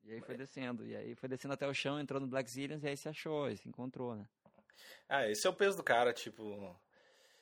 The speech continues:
Speaker 2: Ou pesado, na real, o cara podia mandar um pesado se ele
Speaker 1: Porque
Speaker 2: quisesse.
Speaker 1: é fácil. Não, o
Speaker 2: Podia
Speaker 1: John
Speaker 2: man-,
Speaker 1: Jones
Speaker 2: um
Speaker 1: também, o John Jones é pra ser pesado, só que ele consegue cortar e ele arregaça todo mundo, né?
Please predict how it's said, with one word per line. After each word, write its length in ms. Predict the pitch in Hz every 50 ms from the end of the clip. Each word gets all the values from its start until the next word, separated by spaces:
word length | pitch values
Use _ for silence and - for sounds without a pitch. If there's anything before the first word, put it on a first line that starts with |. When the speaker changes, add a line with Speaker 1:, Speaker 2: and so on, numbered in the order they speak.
| _ _ _ _
Speaker 2:
Ou 220 | - 147 156 180 208
pesado, 480 | 214 277 285 240 196 160 175 202 185
na 100 | 165 139
real, 200 | 127 135 120 123
o 20 | 151
cara 180 | - 170 170
podia 300 | - - 196 139 127 160
mandar 220 | 175 170 147 131 127
um 60 | 131
pesado 360 | 131 131 123 117 120 120 120
se 80 | - -
ele 80 | 107
Speaker 1:
Porque 100 | - -
Speaker 2:
quisesse. 320 | 143 - - - 311 - 320
Speaker 1:
é 40 | 320
fácil. 280 | 330 320 - - -
Não, 80 | 208 233
o 20 | 226
Speaker 2:
Podia 140 | 190 165
Speaker 1:
John 80 | 156 139
Speaker 2:
man-, 60 | 127
Speaker 1:
Jones 240 | - 143 185 220 214
Speaker 2:
um 40 | -
Speaker 1:
também, 320 | 294 277 247 156 170 180
o 20 | 139
John 100 | 117 113
Jones 320 | 110 117 120 135 160 147
é 140 | 147 147 165
pra 240 | - - 123 117 104
ser 160 | - - - 113
pesado, 420 | - 120 113 104 110 113 123 117
só 80 | - 135
que 60 | 127
ele 100 | 139 135
consegue 360 | - 147 135 - 143 143 131
cortar 340 | - - 147 131 - 127 127
e 40 | 135
ele 160 | 139 139 147
arregaça 380 | 151 156 147 147 143 143 -
todo 160 | - 160 156 165
mundo, 320 | 165 151 143 139 135 113
né? 60 | 110